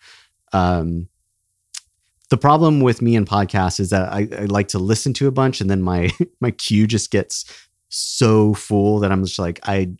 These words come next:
I need to, <laughs> I need to get some of these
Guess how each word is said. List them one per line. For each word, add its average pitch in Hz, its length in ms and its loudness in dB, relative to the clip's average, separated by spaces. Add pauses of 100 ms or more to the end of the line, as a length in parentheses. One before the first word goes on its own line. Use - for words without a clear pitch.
(460)
I 110 120 2
need 101 280 2
to, 87 180 -2
<laughs> - 240 -6
I 147 80 0 (260)
need 156 260 0
to 139 100 0
get 98 400 0 (260)
some 113 160 2
of 101 60 4
these 90 180 0